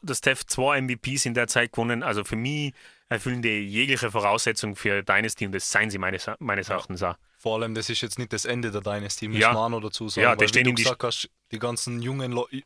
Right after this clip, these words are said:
Speaker 2: Leute, die was sie haben,
Speaker 1: Die stehen
Speaker 2: das
Speaker 1: in die Startlöcher für nächste Saison.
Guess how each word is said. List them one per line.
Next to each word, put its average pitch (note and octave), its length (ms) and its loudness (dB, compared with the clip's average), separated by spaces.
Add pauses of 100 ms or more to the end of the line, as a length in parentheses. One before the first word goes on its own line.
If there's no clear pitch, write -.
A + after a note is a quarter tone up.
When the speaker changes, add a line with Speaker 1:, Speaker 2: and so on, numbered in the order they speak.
Speaker 2:
Leute, C3 400 0
die C3+ 100 0
was C3 180 2
sie A2+ 120 -2
haben, C3+ 260 0 (540)
Speaker 1:
Die A#2 80 6
stehen B2 180 8
Speaker 2:
das C3+ 80 4
Speaker 1:
in C3 60 2
die B2 80 2
Startlöcher C#3 500 6
für B2+ 140 4
nächste C3+ 320 2
Saison. C#3+ 440 2